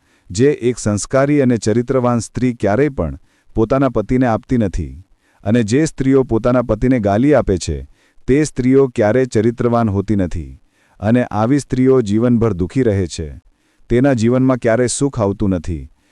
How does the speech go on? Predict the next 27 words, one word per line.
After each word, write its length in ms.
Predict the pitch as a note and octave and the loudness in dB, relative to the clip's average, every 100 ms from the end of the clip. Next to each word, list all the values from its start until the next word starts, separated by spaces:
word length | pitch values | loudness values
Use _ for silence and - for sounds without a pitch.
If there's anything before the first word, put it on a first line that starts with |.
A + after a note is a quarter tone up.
| _ | _
અને 180 | - A2+ | -4 -2
સમય 360 | G#2+ G#2+ B2+ D3 | 0 0 2 2
પહેલાં 400 | C3+ B2+ C3+ C#3 | 0 0 2 0
જ 100 | - | -2
આવી 280 | G#2 G#2+ C3 | -2 0 0
સ્ત્રીઓ 360 | B2+ A#2 A#2+ B2 | -2 -2 2 2
વિધવા 360 | G2 F#2 B2+ | 0 0 0
થઈ 200 | B2 G#2 | 0 -2
જાય 200 | F2 F2 | 0 -2
છે. 300 | D#2 E2+ C#2 - _ _ _ _ _ _ _ | -2 -8 -14 -18 _ _ _ _ _ _ _
અને 220 | F2+ F2+ F2+ | -6 -2 0
આ 160 | G#2 | 0
રીતે 440 | A2 F2 F2 D2+ D2+ _ _ _ | 0 -2 -4 -6 -10 _ _ _
દેવર્ષિ 440 | G2 B2 C#3+ C#3 C#3 | -2 2 2 2 2
નારદ 360 | A2+ A#2+ B2+ | 2 2 0
કથા 280 | - G#2+ A#2+ | -2 0 0
સાંભળ્યા 380 | A2+ G#2 A#2 A#2 | 0 0 2 2
પછી 300 | A2 - A#2 | 0 -2 -4
પોતાના 400 | - G2+ A2 G#2+ | -2 0 0 0
ત્રણેય 360 | - G#2 B2+ | -2 0 0
પ્રશ્નોનો 520 | B2+ A2+ - A2+ A2 F#2+ | 0 -4 -4 -2 0 -2
ઉત્તર 280 | - A#2+ | -2 -2
મેળવીને 560 | A2+ G2 F#2+ F#2 F2 D#2 - _ - | 0 0 0 0 -2 -6 -14 _ -6
સંતુષ્ટ 540 | A2 A2 D3+ C#3+ C3 | -2 0 0 0 -2
થઈ 200 | A2+ F#2+ | 0 0
જાય 220 | F2 E2+ | 0 -2
છે 300 | - E2 C#2 | -4 -10 -12